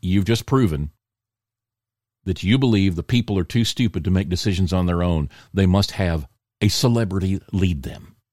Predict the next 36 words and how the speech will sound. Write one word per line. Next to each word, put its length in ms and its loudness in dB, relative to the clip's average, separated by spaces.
which 200 -2
is 140 0
exactly 460 -2
what 180 -2
you're 100 0
saying, 460 -4
because 400 0
your 120 2
political 600 0
icons 560 -2
are 160 -4
all 120 -4
celebrities. 760 -4
They're 200 2
all 280 4
in 180 2
the 80 2
limelight. 560 0
They're 160 -2
all 160 2
in 60 2
the 80 0
spotlight. 560 -4
They're 160 0
all 160 2
on 120 2
the 60 0
camera. 420 0
They're 160 2
looking 360 2
for 200 -4
that 240 0
public 320 0
exposure. 520 -2
They're 260 -2
all 480 0